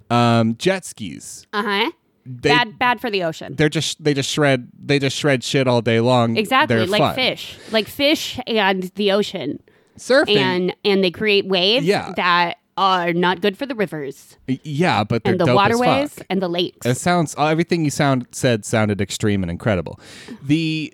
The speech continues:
Speaker 1: what I, w-, the thing with surfing is you just have to sit around.
Speaker 2: No.
Speaker 1: For a lot of it. You just sit around and then a wave comes, you're like, "Oh boy, here we go. I can finally feel life a little bit." And then you do the wave and it's, you're like, "Oh man, I caught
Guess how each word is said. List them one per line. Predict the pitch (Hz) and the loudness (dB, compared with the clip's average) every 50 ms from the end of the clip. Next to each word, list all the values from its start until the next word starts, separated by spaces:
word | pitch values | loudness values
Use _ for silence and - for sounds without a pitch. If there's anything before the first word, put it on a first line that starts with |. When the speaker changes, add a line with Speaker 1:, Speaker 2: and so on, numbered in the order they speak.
| _ - | _ -6
Speaker 1:
what | 170 180 175 185 214 | -2 0 2 2 2
I, | |
w-, | 214 196 175 196 - - | 2 2 0 -2 -4 -4
the | 185 175 170 196 190 | -8 -4 0 0 0
thing | - - 269 294 285 | 2 0 0 0 2
with | 233 190 | 2 0
surfing | - - 220 240 247 233 - 185 170 | 2 2 4 4 4 4 2 0 0
is | 156 151 139 | 0 0 0
you | 156 156 | -2 -2
just | 151 180 175 - | -2 -2 -2 0
have | - 175 170 147 | 0 0 0 0
to | 143 | -2
sit | - - 165 143 | 0 0 2 2
around. | 131 120 123 117 85 53 53 - - - - _ _ _ _ - | 2 2 0 0 -2 -4 -8 -12 -18 -20 -20 _ _ _ _ 0
Speaker 2:
No. | 233 254 262 233 208 190 175 | 2 4 4 6 4 4 4
Speaker 1:
For | 160 139 131 | 4 4 4
a | 123 | 4
lot | 123 127 123 120 107 92 | 4 2 2 2 0 -2
of | 92 - | -4 -10
it. | - - | -14 -10
You | - 123 139 | -6 -4 -2
just | 139 156 147 - | 0 0 0 0
sit | - 196 190 | 0 0 2
around | 180 170 165 160 | 4 4 4 4
and | 156 156 | 4 4
then | 151 143 | 4 4
a | 135 | 4
wave | 131 139 139 135 - | 4 4 2 2 0
comes, | - 135 123 117 127 | 0 -2 0 2 2
you're | 123 | 2
like, | 117 113 - | 2 2 2
"Oh | 131 127 117 | 0 0 0
boy, | 110 123 120 120 110 101 | 2 2 2 2 2 2
here | 117 120 120 | 0 0 0
we | 113 110 | 0 0
go. | 113 117 104 | 0 0 0
I | 98 101 | 0 0
can | - 110 | -2 -4
finally | 101 - 117 110 110 107 104 101 101 90 | -2 0 0 2 2 2 2 2 0 -2
feel | - - - 135 120 110 | -4 -4 -2 0 2 2
life | 104 110 117 120 117 - | 2 2 2 2 0 0
a | 120 | -2
little | 104 98 98 95 95 | -2 -2 -2 -2 -2
bit." | 90 101 92 90 | -2 -2 -2 0
And | 92 104 | 0 0
then | 104 104 | 0 0
you | 107 101 | 0 0
do | 104 120 117 117 | 2 2 2 2
the | 110 110 | 2 2
wave | 107 104 101 98 98 101 | 2 2 2 2 0 0
and | 101 98 | -2 -2
it's, | 95 - - | -2 -4 -6
you're | 95 95 107 104 101 | -4 0 0 0 0
like, | 101 107 - | 0 0 0
"Oh | 151 190 190 175 147 139 | 0 2 2 2 2 2
man, | 139 151 156 151 139 | 2 0 2 2 2
I | 127 120 | 0 -2
caught | - - 156 139 139 - | 0 2 2 2 2 0